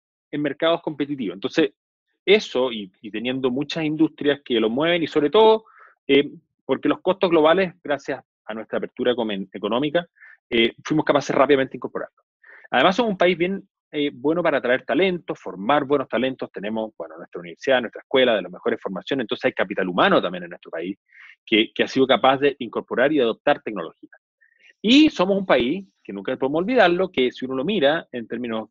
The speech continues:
de nuestra economía, al final somos un país que exporta cobre. Cobre y otras cosas. Eh, y la verdad que es bien así. Incluso si uno lo mira en términos de emisiones de gas de efecto invernadero, después del transporte en Chile, como, como industria,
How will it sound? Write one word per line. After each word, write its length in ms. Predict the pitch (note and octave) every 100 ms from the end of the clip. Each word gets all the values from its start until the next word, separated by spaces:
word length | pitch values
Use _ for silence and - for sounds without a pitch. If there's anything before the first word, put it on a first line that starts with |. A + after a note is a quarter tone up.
| -
de 140 | G#2
nuestra 180 | A2 F#3+
economía, 500 | B3+ D#4+ B3 B3 - _ -
al 100 | C3+
final 300 | D3 D3 D3+
somos 140 | C#3
un 40 | A#2+
país 180 | A#2+ -
que 80 |
exporta 260 | A#2 A2 G#2+
cobre. 300 | F#2 D#2+ - _ _ _ _ _
Cobre 440 | F3 F#3+ G3 G3 -
y 200 | C#3+ -
otras 260 | D3 D3+ -
cosas. 400 | A#2+ G2+ - _ _
Eh, 200 | G2+ F#2 - -
y 80 |
la 80 | G#2
verdad 200 | G#2+ B2
que 120 | C3+
es 60 | B2
bien 140 | B2+
así. 340 | B2 - G#2 G2
Incluso 360 | G2 C3 A2+
si 100 | G2
uno 100 | A#2
lo 100 | A#2
mira 180 | A2 A#2+
en 60 | A2
términos 300 | A2+ A#2 G#2+
de 60 |
emisiones 400 | G2+ F#2+ - C3
de 80 | A#2
gas 160 | A2 -
de 60 |
efecto 220 | - - A2
invernadero, 540 | G2 F2 F#2 C#3+ - _ _ _ _ _ - _
después 320 | G2+ G#2 E3
del 120 | F3+ D3+
transporte 840 | A2 - - B3 G#3+ - F#2 A2
en 120 | G#2
Chile, 360 | - G#2+ B2 B3 _ _ _
como, 420 | - G2 G2 F#2+ _
como 180 | - G2
industria, 600 | G2 C#3 C#3+ D3+ F#3 G3+